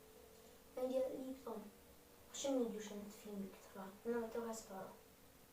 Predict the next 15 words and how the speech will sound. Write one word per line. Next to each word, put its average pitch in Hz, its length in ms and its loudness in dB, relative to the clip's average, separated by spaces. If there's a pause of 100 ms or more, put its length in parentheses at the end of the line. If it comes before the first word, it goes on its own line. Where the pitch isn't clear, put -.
(1400)
Ale 240 180 8
ja 240 80 6
po 240 100 6
niego 226 220 4
jadę 220 260 4
teraz. 214 320 0 (920)
Tam 226 180 6
będę 202 300 -2
na 196 220 -4
niego 190 200 -4
na 196 100 -4
rower 202 240 -4
konie. 247 260 2 (760)
Tutaj 262 320 10
jakiś 214 400 6